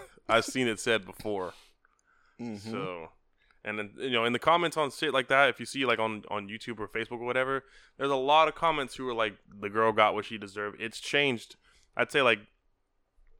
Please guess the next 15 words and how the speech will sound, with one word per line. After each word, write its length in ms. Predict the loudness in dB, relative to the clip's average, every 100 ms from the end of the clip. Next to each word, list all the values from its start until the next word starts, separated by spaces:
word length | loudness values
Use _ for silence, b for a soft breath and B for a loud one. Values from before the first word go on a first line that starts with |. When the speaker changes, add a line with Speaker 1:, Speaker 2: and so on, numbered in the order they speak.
| -14 4
Speaker 1:
probably, 220 | 6 8
like, 100 | 6
the 60 |
last 400 | 4 4 4 -2
four 380 | -16 -14 -2 0
or 60 | 2
five 280 | 4 4 4
years, 280 | -2 -2 -4
it's 160 | -6
Speaker 2:
It 40 | 2
changed 360 | 4 4 0
Speaker 1:
changed 40 | -4
Speaker 2:
after, 300 | -4 -2 -4
Speaker 1:
a 40 |
lot. 300 | 0 4 4